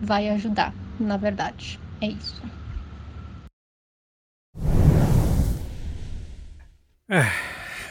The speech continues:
Speaker 2: Jana sempre precisa das suas falas. Ah,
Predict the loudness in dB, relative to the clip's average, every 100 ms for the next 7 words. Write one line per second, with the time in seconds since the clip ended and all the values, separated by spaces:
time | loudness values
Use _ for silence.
0 | -16 -20 _ _ 2 2 4 2 2 4
1 | 2 2 4 6 6 2 0 -2 -4 _
2 | _ _ -10 0 2 4 4 2 0 -6
3 | _ -20 -20 -18 -18 -16 -14 -12 -14 -16
4 | _ 0 4 4 4